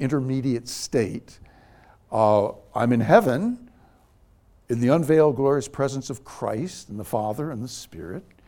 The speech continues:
But I'm something that God, that's not a part originally God's intention for me. The Bible knows nothing of a whole human being as spirit apart from body, or as body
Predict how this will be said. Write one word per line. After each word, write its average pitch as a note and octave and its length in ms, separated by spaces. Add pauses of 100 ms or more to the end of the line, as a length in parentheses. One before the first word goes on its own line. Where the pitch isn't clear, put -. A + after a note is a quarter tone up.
(640)
But C3+ 140
I'm C#4+ 200
something A3 460
that D#3 220
God, D#3 580 (380)
that's D3+ 240
not A3 180
a A3+ 60
part G3 220
originally B2+ 760
God's A#2+ 380
intention G#2 480
for - 140
me. - 100 (640)
The G#2 100
Bible D3+ 320
knows B2 240
nothing B2 680
of A2 240 (1600)
a A#2 60
whole G3+ 580
human D3 320
being B2 480
as A2+ 120
spirit C#3 520
apart A#2 300
from G#2+ 120
body, A2+ 320 (680)
or A2 100
as G2 80
body A2 480